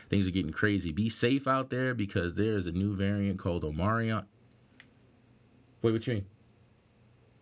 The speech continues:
Oh, yeah, that's what I said. Oh, Omicron. I'm sorry. My bad.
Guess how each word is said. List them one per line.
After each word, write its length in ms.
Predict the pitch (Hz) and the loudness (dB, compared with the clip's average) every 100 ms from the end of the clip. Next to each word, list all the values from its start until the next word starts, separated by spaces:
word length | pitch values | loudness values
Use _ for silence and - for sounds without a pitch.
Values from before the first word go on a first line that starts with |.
| - | 0
Oh, 260 | 147 156 98 - | 2 2 0 -6
yeah, 140 | - 143 | -2 0
that's 140 | 139 | 0
what 120 | 165 | -2
I 20 | 175 | 2
said. 260 | 247 135 - _ _ _ - - - - - - | 2 0 -8 _ _ _ -20 -20 -20 -20 -16 -6
Oh, 120 | - | -2
Omicron. 640 | - 185 208 156 - 131 120 | 0 2 0 -2 -2 -2 -2
I'm 80 | |
sorry. 280 | 147 156 120 | 0 0 0
My 100 | 131 | 0
bad. 240 | 143 90 | -2 -2